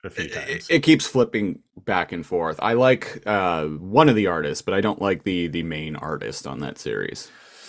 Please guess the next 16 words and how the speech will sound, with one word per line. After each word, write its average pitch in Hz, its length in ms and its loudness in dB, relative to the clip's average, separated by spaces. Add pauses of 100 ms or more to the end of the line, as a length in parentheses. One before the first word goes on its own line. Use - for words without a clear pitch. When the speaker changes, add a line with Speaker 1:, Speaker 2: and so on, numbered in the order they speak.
(240)
Speaker 1:
Yeah, 143 220 2
and 120 220 0
I, 113 400 0
I 113 40 0
definitely 101 540 -4
feel 92 220 -6
like 85 180 -8
I 85 80 -6
liked 80 300 -8
that. 78 260 -12
Like, 87 180 -12
we 113 120 -2
shit 156 200 4
on 107 180 2
that, 92 280 -4
too. 87 260 -6